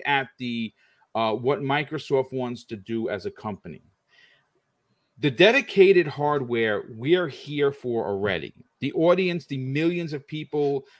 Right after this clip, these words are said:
that continue to support older Xbox consoles, that went out and bought an S, that went out and bought an X,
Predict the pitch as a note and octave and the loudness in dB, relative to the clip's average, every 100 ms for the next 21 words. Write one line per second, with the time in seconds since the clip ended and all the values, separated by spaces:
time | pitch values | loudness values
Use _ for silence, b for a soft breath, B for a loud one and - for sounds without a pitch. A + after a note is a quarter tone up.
0 | _ C3 C3 C3 C#3+ C#3+ C3+ - A#2+ C#3 | _ -2 -2 -6 -4 -4 -6 -8 -4 -2
1 | B2+ C3 C3 B2+ G2+ B2+ - B2 A#2 - | 0 2 2 0 0 -4 -4 -4 -4 -8
2 | - C3 C3+ C#3 C#3 B2+ A#2+ A#2+ b b | -12 -4 -4 -2 -2 0 0 -4 b b
3 | - F2+ A#2+ A#2+ A2 G#2+ G#2+ C3 C3 B2+ | -12 -8 -2 -2 -2 -8 -2 0 0 -2
4 | A2 A#2 A2 G#2+ G2 G#2+ G2 G#2+ A2+ A#2+ | -4 -4 -6 -10 -6 -6 -6 -8 -4 -2
5 | A#2+ A2+ A#2 A2 - - | -2 -4 -2 -4 -6 -18